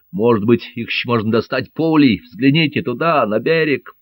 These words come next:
Корсар перевел взгляд туда, куда указывал Кармо. В двухстах метрах лес внезапно обрывался, и начинался низкий берег,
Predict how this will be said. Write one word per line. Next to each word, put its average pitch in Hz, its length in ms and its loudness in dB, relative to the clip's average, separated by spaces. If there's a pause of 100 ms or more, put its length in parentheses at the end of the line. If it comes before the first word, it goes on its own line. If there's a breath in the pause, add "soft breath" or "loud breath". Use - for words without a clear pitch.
(880)
Корсар 90 560 -6
перевел 90 380 -2
взгляд 87 420 -4
туда, 90 260 -4
куда 90 220 -4
указывал 87 500 -2
Кармо. 82 460 -4 (800)
В - 80 -20
двухстах 92 840 -6
метрах - 580 -6
лес 143 300 -6
внезапно 101 600 -4
обрывался, 101 720 -8 (540)
и 190 60 -8
начинался 180 520 -8
низкий 160 460 -8
берег, 98 320 -4